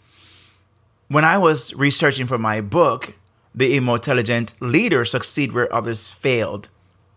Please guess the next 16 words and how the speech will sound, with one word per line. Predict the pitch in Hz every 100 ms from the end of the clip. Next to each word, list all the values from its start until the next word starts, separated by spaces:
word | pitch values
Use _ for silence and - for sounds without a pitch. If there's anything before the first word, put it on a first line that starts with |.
| _ _ _ _ _ _ _
I | 135 139
cited | - - 170 202 185 107 90 110 - _ _ _ _
from | - 143 135
this | 127 - - _
same | - - 151 156 160 156 160 _ _
Center | - - 151 143 135
for | - 123 120 117 - _ _ _ _ _ _ _ _ _ _ _
Leadership, | 123 156 156 151 135 - _ _ _ _ _ _ _ _ _ _ - _ _ -
sorry, | - 110 - - _ _
Center | - 180 160
for | - 139 131
Creative | - 139 139 151 139 131
Leadership, | 135 175 254 180 113 107 -
I, | 123 131
I | 131
cited | - - 180 175 135 113